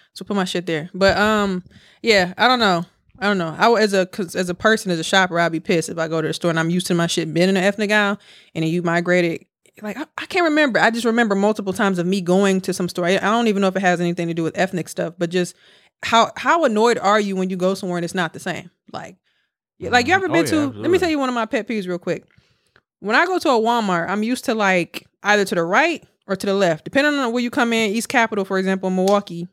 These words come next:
Speaker 1: you trying to get, like, you know, your bath stuff, toothpaste,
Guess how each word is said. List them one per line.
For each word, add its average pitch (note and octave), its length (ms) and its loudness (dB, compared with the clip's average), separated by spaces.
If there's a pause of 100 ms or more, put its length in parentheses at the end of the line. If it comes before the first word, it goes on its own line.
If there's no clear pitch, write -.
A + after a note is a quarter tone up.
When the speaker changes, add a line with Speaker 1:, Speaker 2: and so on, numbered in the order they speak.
(920)
Speaker 1:
you F#3+ 360 -2
trying F3+ 200 0
to F#3 60 0
get, F3 160 -2
like, E3 320 -2
you G3 60 -2
know, E3 120 0
your D#3+ 120 -2
bath E3+ 360 4
stuff, E3+ 240 -2
toothpaste, F3+ 540 -4